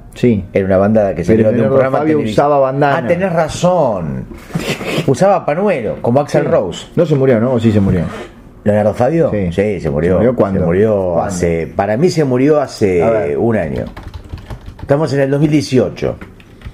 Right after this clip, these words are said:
Speaker 2: Para mí que lo enterraron con la bandana puesta.
Speaker 1: <laughs> Murió en dos mil doce.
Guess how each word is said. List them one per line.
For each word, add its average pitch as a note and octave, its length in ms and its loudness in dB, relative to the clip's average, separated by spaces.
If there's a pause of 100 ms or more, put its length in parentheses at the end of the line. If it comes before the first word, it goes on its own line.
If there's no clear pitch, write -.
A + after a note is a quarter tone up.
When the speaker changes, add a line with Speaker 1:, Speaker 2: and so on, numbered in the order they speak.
(1500)
Speaker 2:
Para A2+ 160 0
mí G3+ 80 2
que F#3+ 60 2
lo E3 60 0
enterraron C3 400 0
con A2+ 100 0
la G#2+ 80 2
bandana G#2+ 300 0
puesta. - 320 -6 (400)
Speaker 1:
<laughs> - 380 0
Murió C4 360 2
en A#3+ 100 2
dos G#3 180 4
mil G#3+ 320 2
doce. E3+ 840 0